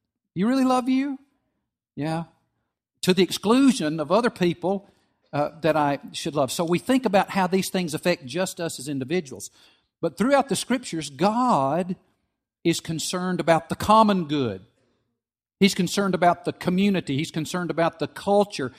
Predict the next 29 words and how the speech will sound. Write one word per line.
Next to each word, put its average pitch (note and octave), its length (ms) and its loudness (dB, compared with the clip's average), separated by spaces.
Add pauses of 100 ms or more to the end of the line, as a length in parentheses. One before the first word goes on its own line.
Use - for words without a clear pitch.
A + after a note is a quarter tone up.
(160)
He's F#3+ 220 0
concerned F3 480 -6
about E3 260 2
the E3+ 60 -6
country. G3+ 680 -2 (160)
He's F#3 160 0
concerned F#3 440 -2
about E3+ 360 2
the D3 100 2
whole G3 380 4
wide F#3 280 6
world. F#3 240 2
He's E3+ 80 0
got F3 220 2
the - 80 2
whole F#3+ 320 2
world F3+ 300 0
in E3 100 -2
his D3 140 -4
hands, G3+ 560 -2 (440)
believers F#3 460 4
and A#3 180 4
unbelievers. C3+ 760 -2 (500)
And, E3+ 240 0
and E3+ 200 -2
throughout G3 480 2
the G#3 60 0
Scriptures, E3 720 -4
he G3+ 600 -2